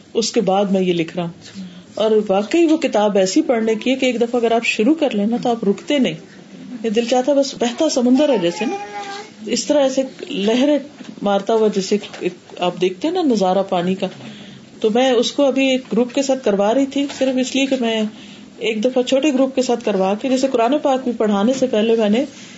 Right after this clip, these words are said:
تین چار بلکہ زیادہ دفعہ چھوٹے گروپ کے ساتھ پڑھایا، پڑھا پڑھا کے، پڑھا پڑھا کے، پھر اس کے بعد میں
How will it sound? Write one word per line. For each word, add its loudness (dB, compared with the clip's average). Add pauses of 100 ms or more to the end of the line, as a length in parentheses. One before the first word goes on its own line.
(260)
تین 0
چار 2
بلکہ 2
زیادہ 2
دفعہ 2 (240)
چھوٹے 2
گروپ 2
کے 2
ساتھ 0
پڑھایا، 2 (680)
پڑھا 2
پڑھا 2
کے، 2
پڑھا 2
پڑھا 2
کے، 0
پھر 0
اس 2
کے 0
بعد 2
میں 2